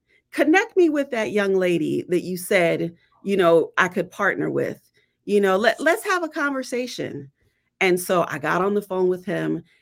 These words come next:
and he said, "So what are you thinking?" I said, "I've been writing for two weeks. I'll send it to you."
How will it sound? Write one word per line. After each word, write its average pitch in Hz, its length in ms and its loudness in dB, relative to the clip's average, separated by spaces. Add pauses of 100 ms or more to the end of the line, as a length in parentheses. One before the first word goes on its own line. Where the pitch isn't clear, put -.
(140)
and 202 100 2
he 247 160 -2
said, 233 280 -4
"So 220 100 -4
what 262 220 -2
are - 20 -8
you 233 140 -4
thinking?" 214 540 -6 (360)
I 262 120 6
said, 240 380 -2
"I've 269 180 0
been 214 160 0
writing 190 320 0
for 190 140 -12
two 247 220 -10
weeks. 254 340 -8
I'll 254 140 -2
send 262 300 -4
it 180 100 -6
to 151 120 -6
you." 127 240 -8